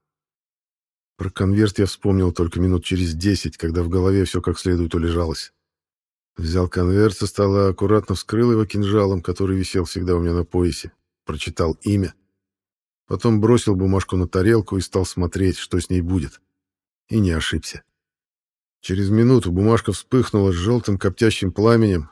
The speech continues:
и через несколько секунд от нее остались только хлопья пепла.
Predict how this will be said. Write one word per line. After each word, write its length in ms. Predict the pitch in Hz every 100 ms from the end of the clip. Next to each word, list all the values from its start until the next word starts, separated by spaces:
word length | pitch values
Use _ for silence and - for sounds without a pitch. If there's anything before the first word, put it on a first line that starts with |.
| _
и 80 | 98
через 300 | - 104 101
несколько 400 | 120 - 107 -
секунд 420 | - 110 131 117
от 140 | 101 107
нее 240 | 107 98
остались 360 | 85 101 90 -
только 280 | 92 85
хлопья 400 | - 87 87 87
пепла. 420 | 78 85 76 -